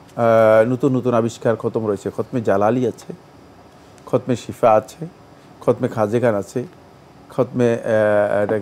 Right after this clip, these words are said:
কয় যিনি, আহ, নারিয়া আছে, ইত্যাদি ইত্যাদি।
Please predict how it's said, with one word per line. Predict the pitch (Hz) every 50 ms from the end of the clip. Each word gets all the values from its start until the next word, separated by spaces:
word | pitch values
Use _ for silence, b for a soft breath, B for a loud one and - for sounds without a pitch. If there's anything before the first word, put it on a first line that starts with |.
| - -
কয় | 113 110 107
যিনি, | 107 110 110 110 110 104
আহ, | 101 - - _ - - - - - - - 98 98 98 98 95 95 95 95 98 101 - 120
নারিয়া | 123 123 127 127 135 139 135 127 107
আছে, | 101 - - - 120 - - - - - - - - - -
ইত্যাদি | - - - 185 160 156
ইত্যাদি। | 143 117 143 110 113 104